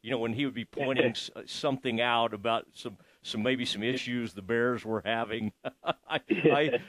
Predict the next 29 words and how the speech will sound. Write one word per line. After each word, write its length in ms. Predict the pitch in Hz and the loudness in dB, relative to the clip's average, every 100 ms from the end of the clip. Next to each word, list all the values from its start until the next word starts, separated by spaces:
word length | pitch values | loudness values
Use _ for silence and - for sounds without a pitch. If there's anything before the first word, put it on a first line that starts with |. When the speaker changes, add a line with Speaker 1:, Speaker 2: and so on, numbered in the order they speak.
| - | -4
Speaker 1:
I 160 | 160 165 | 2 4
rem-, 240 | 160 147 | 4 2
all 260 | 147 147 170 | 2 4 4
that 140 | 156 127 | 4 0
stuff 260 | 151 135 | -2 -2
comes 260 | - 117 107 | -2 -4 -6
flooding 460 | - 139 139 123 | -2 2 2 2
back, 340 | 107 107 92 - | 2 2 2 0
and 120 | 101 | -6
somehow 400 | - 202 185 165 | -2 2 4 4
we 180 | 147 156 | 4 4
overcame 800 | 151 143 127 - 143 131 113 107 | 2 2 0 2 4 4 2 2
the 100 | 110 | 2
whole 160 | 127 | 0
Baylor 400 | 90 117 131 127 | 0 0 2 2
T 220 | 104 - 120 | 0 -4 -4
C 200 | - 110 | -4 -4
U 280 | 107 120 | 0 0
thing 320 | 113 98 90 92 | 0 -2 -2 -2
and 100 | 92 | -2
have 140 | 90 | -4
become 360 | 92 - 113 101 | -6 -4 0 4
Speaker 2:
Oh, 140 | 143 | 8
yeah. 220 | 110 98 | 8 8
Speaker 1:
friends. 140 | 92 - | 4 -2
But, 180 | 107 - _ - - | -8 -8 _ -20 -4
Jared, 320 | 151 214 208 | 2 6 6
I, 260 | 190 202 | 6 6
uh, 100 | 156 | 4